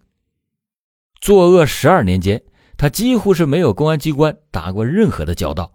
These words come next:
以致当警车围满了永红饭庄的时候，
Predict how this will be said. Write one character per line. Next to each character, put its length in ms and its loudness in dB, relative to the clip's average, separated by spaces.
以 260 2
致 140 0
当 180 0
警 220 -2
车 160 0
围 300 2
满 200 -2
了 80 -2
永 240 -2
红 200 -4
饭 240 -2
庄 180 -2
的 80 0
时 160 -6
候， 240 -8